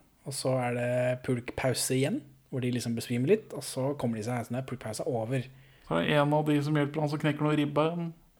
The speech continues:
Speaker 1: Eh, ja, det er i det ene når de slipper, når de mister den pulken.
Speaker 2: Ja.
Speaker 1: Så, så får han den pulken rett i brystkassa, og da liksom knekker han noe ribbein, men det går bra likevel.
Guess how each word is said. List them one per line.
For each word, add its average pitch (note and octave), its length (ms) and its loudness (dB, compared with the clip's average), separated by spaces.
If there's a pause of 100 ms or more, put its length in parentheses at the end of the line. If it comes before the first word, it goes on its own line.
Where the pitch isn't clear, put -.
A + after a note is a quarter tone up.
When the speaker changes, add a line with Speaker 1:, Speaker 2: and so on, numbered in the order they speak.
(240)
Speaker 1:
Eh, D#3+ 180 6
ja, E3 180 10
det D#3 80 10
er D3+ 80 8
i D3+ 60 6
det D#3+ 180 6
ene A#2 400 2
når A#2 160 2
de A#2+ 120 0 (200)
slipper, A#2+ 480 -2
når A#2 160 0
de A#2 80 0
mister A2+ 240 -2
den A2 80 -4
pulken. A2 320 -6 (320)
Speaker 2:
Ja. D3 140 4 (580)
Speaker 1:
Så, - 80 -8 (480)
så A#2 160 -6
får A#2 220 2
han A2+ 240 0
den A2+ 100 -2
pulken A#2 240 -4
rett A2+ 400 -4
i A2+ 400 -4
brystkassa, A#2 540 -4
og A#2 100 -6
da G#2+ 160 -6
liksom G2 300 -10 (880)
knekker A#2+ 320 -6
han A2 100 -4
noe A2+ 80 -2
ribbein, C#3+ 320 0
men C3 160 2
det A#2+ 200 2
går A#2+ 100 0
bra A#2+ 160 0
likevel. C3 380 0